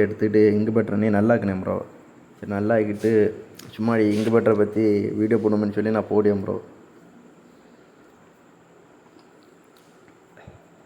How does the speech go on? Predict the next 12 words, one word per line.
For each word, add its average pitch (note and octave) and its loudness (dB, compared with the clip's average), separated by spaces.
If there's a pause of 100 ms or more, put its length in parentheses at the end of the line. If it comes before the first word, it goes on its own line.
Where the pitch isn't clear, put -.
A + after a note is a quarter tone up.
(340)
நீ A#2+ -2 (120)
தான் B2+ 0
ப்ரோ B2 4
இங்குபேட்டர் A2 2
நல்லா A2+ 4
ஆக்குனேன். G2+ -6 (560)
என்ன G#2+ -6
பாருங்க, G2+ -2 (100)
தூசி A#2+ 0
அழுக்கெல்லாம் G#2+ 0
இருக்கும். G2+ -6 (1120)
ஆனா A2 -6